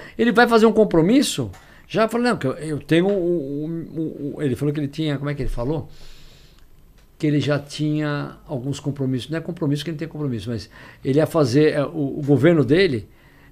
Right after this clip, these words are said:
e em cima, o primeiro seria o aumento das polícias, que não dá pra ficar mais, sabe, porque todo dia ele ouve isso: ganha mal, ganha mal, ganha mal. E é verdade,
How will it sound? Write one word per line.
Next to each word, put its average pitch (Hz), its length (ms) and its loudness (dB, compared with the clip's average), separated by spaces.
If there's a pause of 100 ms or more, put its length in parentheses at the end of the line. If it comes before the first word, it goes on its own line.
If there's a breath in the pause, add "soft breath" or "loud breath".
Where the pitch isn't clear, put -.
(140)
e 135 380 -2
em 151 160 0
cima, 180 720 -2
o 151 60 -14
primeiro 143 380 2
seria 175 220 -2
o 175 40 0
aumento 170 220 -4
das 180 140 -10
polícias, 156 440 -6
que - 80 -10
não 123 60 -4
dá 143 80 -4
pra 139 100 -8
ficar 135 160 -8
mais, 123 140 -6
sabe, 120 140 -10
porque 127 100 -10
todo 123 180 -4
dia 135 100 -2
ele 175 80 -2
ouve 180 260 0
isso: - 300 -6
ganha 127 200 -4
mal, 151 240 -4
ganha 117 180 -6
mal, 139 180 -2
ganha 117 180 -6
mal. 143 120 -6
E 170 40 -4
é 185 40 -4
verdade, 294 500 4